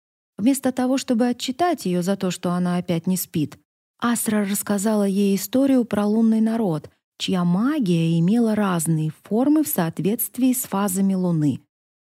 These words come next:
Они умели находить путь и раскрывать суть вещей, зная истинную цену людям и вещам. «Ничто», — говорила Асра, — «нельзя утаить или спрятать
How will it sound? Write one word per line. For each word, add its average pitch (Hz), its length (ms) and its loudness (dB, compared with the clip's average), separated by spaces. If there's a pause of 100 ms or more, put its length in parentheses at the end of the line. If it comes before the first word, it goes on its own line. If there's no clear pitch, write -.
(320)
Они 233 300 4
умели 262 460 6
находить 202 680 -4
путь 302 460 0 (380)
и 247 100 2
раскрывать 247 600 0
суть 294 280 -4
вещей, 190 680 0 (260)
зная 185 500 0
истинную 170 580 0
цену 147 380 0
людям 247 580 0 (100)
и 202 120 -6
вещам. 180 560 -8 (1160)
«Ничто», — 185 720 -6 (500)
говорила 156 440 -4
Асра, — 156 400 -6 (640)
«нельзя 156 360 -2
утаить 147 560 -4
или 151 180 -6
спрятать 233 640 -4